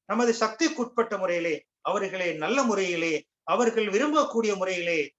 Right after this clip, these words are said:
பாவமற்ற விடயங்களில் அவர்களுக்கு கட்டுப்பட்டு, நமக்கு சக்திக்கு உட்பட்ட முறையிலே அவர்களுக்கு நல்லுபகாரம் செய்யக்கூடிய நன்மக்களாக நாம் நம்மை மாற்றிக்கொள்ள வேண்டும். எனவே வல்லவன் அல்லாஹ்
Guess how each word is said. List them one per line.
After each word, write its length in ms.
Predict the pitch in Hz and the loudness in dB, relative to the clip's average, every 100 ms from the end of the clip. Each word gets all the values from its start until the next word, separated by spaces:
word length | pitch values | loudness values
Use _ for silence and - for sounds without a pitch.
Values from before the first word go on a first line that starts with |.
| _ - | _ -2
பாவமற்ற 640 | 185 294 294 254 240 208 | 2 6 6 4 0 -2
விடயங்களில் 600 | 170 185 196 175 175 156 - _ | 0 2 2 0 -2 -4 -6 _
அவர்களுக்கு 720 | - 214 226 208 190 190 185 | 0 4 4 2 -4 -6 -6
கட்டுப்பட்டு, 800 | - 151 - - 190 - 175 156 - _ | -4 -4 -4 -2 -2 -2 -4 -4 -6 _
நமக்கு 400 | 170 220 226 220 | -2 0 0 0
சக்திக்கு 600 | 214 196 - - 311 240 | 0 -2 -2 -4 -2 -2
உட்பட்ட 500 | 220 - 339 339 262 | -4 -2 -4 2 2
முறையிலே 540 | 220 196 185 180 156 - _ | 2 0 0 -2 -4 -8 _
அவர்களுக்கு 840 | - 180 214 185 170 170 165 151 - _ | -4 -2 -2 -2 -6 -4 -4 -6 -8 _
நல்லுபகாரம் 760 | 151 226 302 269 233 208 190 175 | -2 2 2 2 0 0 -2 -4
செய்யக்கூடிய 840 | 175 214 202 190 180 175 151 - _ 151 | -6 -4 -4 -4 0 2 0 -2 _ -6
நன்மக்களாக 720 | 202 262 214 202 185 175 160 | -4 0 -2 0 0 0 -2
நாம் 300 | 160 156 147 _ - | -2 -2 -4 _ -8
நம்மை 300 | 165 175 160 | -6 -4 -4
மாற்றிக்கொள்ள 680 | 139 180 208 - 165 160 | -2 -4 -6 -8 -2 0
வேண்டும். 280 | 156 143 143 - _ | 2 0 -2 -6 _
எனவே 380 | 165 226 196 175 | 0 0 2 0
வல்லவன் 400 | 160 233 196 180 | 0 2 0 0
அல்லாஹ் 420 | 156 165 160 151 | -4 -2 -2 -2